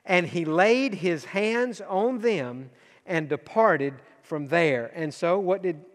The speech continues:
Jesus do? He blessed the children. And so it's a, it's a beautiful thing. But then God's hand, some of you here tonight, you say, "Well, what I need, what my situation is, is physical in nature.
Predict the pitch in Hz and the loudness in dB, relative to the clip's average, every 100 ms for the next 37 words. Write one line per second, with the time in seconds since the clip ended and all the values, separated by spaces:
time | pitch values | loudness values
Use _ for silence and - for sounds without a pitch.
0 | 175 151 214 165 135 147 127 104 _ _ | -10 -6 -6 -6 -12 -8 -8 -10 _ _
1 | _ _ _ _ _ - 156 131 165 160 | _ _ _ _ _ -8 -6 2 2 2
2 | - 160 208 196 120 113 - - - - | -2 -2 0 0 -4 -12 -16 -20 -20 -10
3 | 147 123 170 151 143 139 139 - 175 156 | -8 -6 -2 0 0 -4 -10 -8 -10 -8
4 | 139 151 147 165 139 156 135 117 _ - | -6 -6 -6 -8 -8 -8 -8 -10 _ -20
5 | _ 196 285 302 240 208 185 - 180 196 | _ -4 0 2 6 6 4 2 0 0
6 | - 226 214 170 175 170 170 170 175 - | -2 -2 -2 -2 -2 0 0 0 -4 -4
7 | 160 151 139 139 160 196 202 294 233 135 | -2 -2 -4 -6 -6 0 2 2 0 -6
8 | 123 147 160 _ - 175 180 240 262 208 | -6 -10 -12 _ -2 0 2 -2 0 -2
9 | 165 151 170 262 - 160 135 135 147 170 | -2 0 2 2 -2 -8 -6 -6 -6 -10
10 | - _ _ _ _ 180 160 - 262 269 | -16 _ _ _ _ -8 -8 -2 0 0
11 | 262 180 156 160 170 233 254 - | -4 -4 -2 -2 0 0 -2 -10